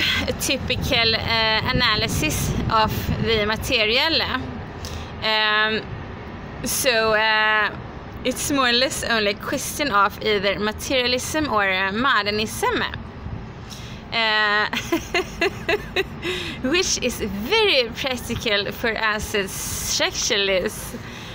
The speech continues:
We, you know, <laughs> have stuff, um, and this is it. Why, uh, do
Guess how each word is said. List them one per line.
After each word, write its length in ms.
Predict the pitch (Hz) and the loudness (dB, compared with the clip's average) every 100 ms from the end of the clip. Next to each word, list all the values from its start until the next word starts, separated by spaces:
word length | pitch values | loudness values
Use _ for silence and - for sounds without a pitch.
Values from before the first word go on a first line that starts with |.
| - - | -12 -8
We, 420 | 240 269 269 262 240 - | -4 0 2 2 2 0
you 140 | 254 | 0
know, 340 | 262 233 208 202 | 2 4 4 2
<laughs> 40 | 240 247 - | 0 -2 -2
have 640 | 240 277 320 311 240 226 | 0 4 4 4 0 -2
stuff, 720 | - - 311 349 339 - - | -4 -4 0 0 0 -8 -8
um, 600 | - 196 202 202 202 208 - - - - - - | -2 0 2 2 -2 -4 -8 -12 -12 -12 -12 -4
and 140 | 247 | -2
this 220 | 254 254 214 | 0 0 -2
is 220 | 208 - | -2 -2
it. 380 | 190 233 - - - - - - | -2 -2 -6 -12 -14 -16 -12 -6
Why, 480 | 226 269 294 302 277 | 0 4 4 4 0
uh, 320 | 208 208 196 180 | 2 0 0 -2
do 360 | 285 330 311 | 0 2 2